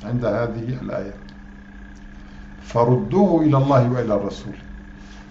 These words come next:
طيب أنا تنازعت مع شخص يقول لي: "النبي عرج إلى السماء"،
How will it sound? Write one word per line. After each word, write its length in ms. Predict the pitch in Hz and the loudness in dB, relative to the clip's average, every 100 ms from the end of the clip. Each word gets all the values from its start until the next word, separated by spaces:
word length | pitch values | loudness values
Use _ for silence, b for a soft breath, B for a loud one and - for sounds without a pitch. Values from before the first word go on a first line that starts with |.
| - - | -12 -6
طيب 120 | 110 - | -4 0
أنا 360 | 180 175 185 185 - - - - B B B B - | 2 4 4 2 -6 -16 -16 -16 B B B B -4
تنازعت 640 | 135 143 131 151 156 - 127 | 0 4 6 6 6 4 0
مع 140 | 110 | 0
شخص 560 | - 135 147 131 - - - - - - - B B B B | 0 0 0 -4 -8 -14 -16 -16 -16 -14 -16 B B B B
يقول 540 | 123 123 156 170 143 143 | -2 2 4 6 6 8
لي: 240 | 151 151 - - - - - - - | 8 6 0 -12 -16 -18 -18 -8 0
"النبي 400 | 131 131 143 147 | 6 6 8 8
عرج 360 | 131 151 127 | 8 6 6
إلى 240 | 139 127 120 | 4 4 2
السماء"، 540 | - - 117 131 - | 0 0 2 2 0